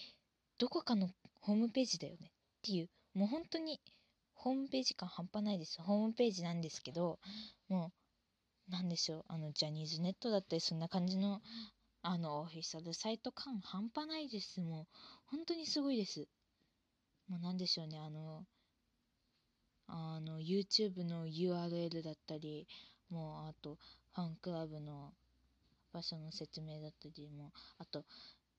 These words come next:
メンバーの、メンバー、私も含めて全員のプロフィールだったり、もういろいろ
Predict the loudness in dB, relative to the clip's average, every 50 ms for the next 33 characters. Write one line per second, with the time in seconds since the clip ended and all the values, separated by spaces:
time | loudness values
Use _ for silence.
0 | _ -4 0 2 2 2 2 2 2 2 2 2 2 2 0 0 -2 -4 _ _
1 | _ _ _ _ -6 -4 -2 -2 -2 -2 -4 -6 -6 -6 -6 -8 -6 -6 -6 -4
2 | -2 -2 0 -2 -2 -4 -6 -8 -8 -8 -8 -10 -10 -12 -10 _ -2 -2 0 2
3 | 2 2 2 2 0 -2 -4 -6 -10 -14 _ _ _ _ _ _ _ _ _ _
4 | _ -6 -4 -2 -2 -2 -2 -2 -2 -2 -2 -4 -6 -6 -8 -10 -10 -8 -10 -10
5 | -12 -12 -10 -8 -6 -6 -6 -6 -6 -8